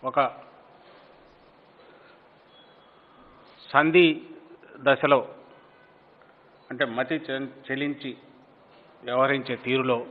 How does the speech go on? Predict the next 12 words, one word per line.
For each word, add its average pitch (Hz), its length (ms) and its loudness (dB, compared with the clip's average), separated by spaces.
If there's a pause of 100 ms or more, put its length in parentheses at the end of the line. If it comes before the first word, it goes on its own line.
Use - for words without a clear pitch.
మాట్లాడడం 120 600 8
ఆశ్చర్యం 110 420 2
కలిగించింది. 92 500 -12 (1600)
ముఖ్యంగా 170 640 6 (1400)
అంత 139 180 2
విశేష 143 460 6
అనుభవం 151 500 8
ఉన్న 139 200 4
నాయకుడు 127 600 2 (3250)
పంచాయతీలకు 151 560 4
సంబంధించి 139 640 -2
నిన్న 127 360 -4